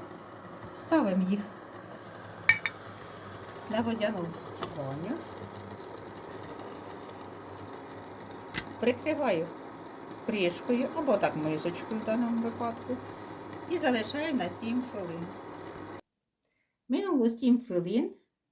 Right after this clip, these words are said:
Получились такі дуже красивезні вареники. Я їх пере-,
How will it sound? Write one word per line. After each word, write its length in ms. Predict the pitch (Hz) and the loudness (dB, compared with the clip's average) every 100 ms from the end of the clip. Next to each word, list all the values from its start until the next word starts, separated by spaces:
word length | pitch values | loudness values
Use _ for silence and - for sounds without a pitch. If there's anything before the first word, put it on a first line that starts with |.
| _ _ _ _ _ | _ _ _ _ _
Получились 560 | 214 214 226 233 226 - | 0 4 6 8 8 6
такі 240 | 196 202 | -2 0
дуже 300 | 175 294 330 | 2 2 2
красивезні 800 | 277 214 226 165 175 208 220 185 | 0 0 2 2 4 2 2 -2
вареники. 680 | 196 180 165 160 160 - 165 _ _ _ _ _ _ _ _ _ _ _ _ _ _ _ _ _ _ _ | 0 2 2 0 -6 -12 -16 _ _ _ _ _ _ _ _ _ _ _ _ _ _ _ _ _ _ _
Я 80 | 311 | 0
їх 200 | 339 320 | 2 2
пере-, 140 | 208 | 0